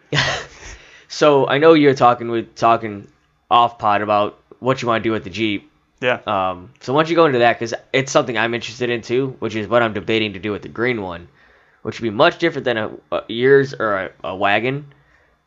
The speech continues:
Speaker 1: But why don't you go into that, 'cause that's kinda, I'm sure we're gonna have somebody reach out and go, "Oh man, you gotta check this out."
Speaker 2: Yeah, so I think properly to get into it, I've gotta, like, cover, um, like,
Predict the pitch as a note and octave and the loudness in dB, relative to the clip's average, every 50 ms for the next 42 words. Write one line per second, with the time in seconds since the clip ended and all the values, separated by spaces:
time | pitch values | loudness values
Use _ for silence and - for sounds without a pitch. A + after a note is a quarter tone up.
0 | _ _ _ _ _ _ B2+ C3 A#2+ A2+ G#2+ G2+ - _ _ _ - B2+ C#3+ D3+ | _ _ _ _ _ _ 0 2 2 4 2 0 -4 _ _ _ 0 2 2 2
1 | D3+ D3 D3 C#3+ C#3 A#2 A#2+ A2 A2 A2 G2 - G#2+ A2+ B2 A#2+ - - D3+ B2 | 2 2 4 4 4 2 2 2 2 0 0 -2 -2 -2 -2 -2 -2 -4 -4 -2
2 | A#2 A2 - F2 B2 B2 A#2 - _ _ - - - E3 D#3 C#3 C3+ C3+ C3 A#2+ | -2 -2 -2 -2 -4 -4 -6 -10 _ _ -8 -2 2 4 4 4 4 2 2 2
3 | B2+ B2 - - C3 B2+ B2 A#2+ A2+ A2+ A2 - B2+ A#2+ A#2+ G#2 A2+ A2 - C3 | 2 0 0 0 -2 0 0 0 0 0 -2 0 -2 -2 0 0 0 2 4 4
4 | C#3 B2+ C3+ C3+ C3 A#2+ A#2 C3+ C3+ B2+ A2+ F#2+ - - A2 G2+ - B2 A#2+ - | 4 4 4 2 2 2 2 2 2 2 2 2 -2 -4 -4 -2 -2 -4 -4 -2
5 | G#2+ G#2+ G#2 G2 F#2+ - _ _ _ _ - - - - - - - - _ _ | -2 -2 0 -2 -2 -6 _ _ _ _ -20 -20 -20 -20 -20 -20 -20 -20 _ _
6 | C#3 C3+ D#3 D3+ B2 G#2 - - - D3+ C#3 C#3 C#3 C3+ C#3 C#3 C3 C3+ - _ | -2 2 2 2 2 0 -2 -2 2 2 2 2 2 0 -2 -2 -4 -6 -12 _
7 | _ _ _ _ _ _ _ _ _ _ _ C3+ A#2 D3+ D3 - - - D3 C3+ | _ _ _ _ _ _ _ _ _ _ _ -6 -4 -4 -6 -4 0 2 2 2
8 | C3+ D3+ D3 C#3+ C#3 C3+ B2 B2 B2+ B2+ B2 B2+ C3 B2 A#2 A#2 A#2 B2 A#2 A#2 | 2 0 -2 -2 -2 -2 -2 -4 -4 -4 -2 -2 0 0 0 0 0 0 0 2
9 | A#2 A#2 A#2 A#2 - - - - C3+ A#2+ B2+ A#2+ A#2+ A#2 A#2+ - - _ _ _ | 2 0 0 -2 -6 -8 -4 -2 0 2 2 2 2 2 0 -4 -10 _ _ _
10 | _ _ _ _ _ - A#2+ A#2 A2 G#2+ G#2 G#2 G#2 A2 A#2+ A#2 - | _ _ _ _ _ -2 0 2 2 0 0 -2 -4 -6 -6 -6 -10